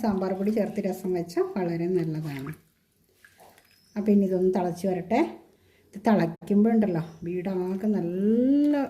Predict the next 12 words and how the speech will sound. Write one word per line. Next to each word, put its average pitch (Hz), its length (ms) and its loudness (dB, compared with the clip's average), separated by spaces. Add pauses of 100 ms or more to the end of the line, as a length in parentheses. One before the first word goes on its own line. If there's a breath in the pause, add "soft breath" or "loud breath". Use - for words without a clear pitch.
ഒരു 196 120 -4 (560)
സ്മെല്ലായിരിക്കും 175 680 -6
കേട്ടോ. 160 180 -8 (1500)
അപ്പോൾ 277 180 6
നമ്മുടെ 311 280 6
രസം 269 240 0
ഇവിടെ 220 220 2
തിളച്ച് 208 440 0
തുടങ്ങിയിട്ടുണ്ട്. 185 800 -2 (640)
ഈ 202 40 -8 (120)
സമയത്ത് 175 400 -6 (100)
നമ്മൾ 160 200 -2